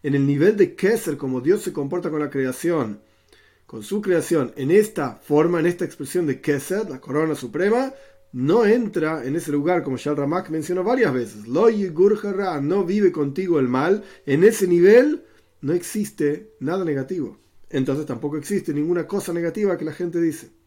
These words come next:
De la misma manera, una persona no debe oír sino cosas positivas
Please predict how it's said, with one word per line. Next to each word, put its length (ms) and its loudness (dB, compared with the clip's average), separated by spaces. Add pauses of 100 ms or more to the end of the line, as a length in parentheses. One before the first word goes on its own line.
(440)
De 120 2
la 140 2
misma 300 0
manera, 760 -2 (280)
una 260 -2
persona 340 -4
no 140 0
debe 260 0
oír 600 2
sino 260 -4
cosas 320 -2
positivas 840 -4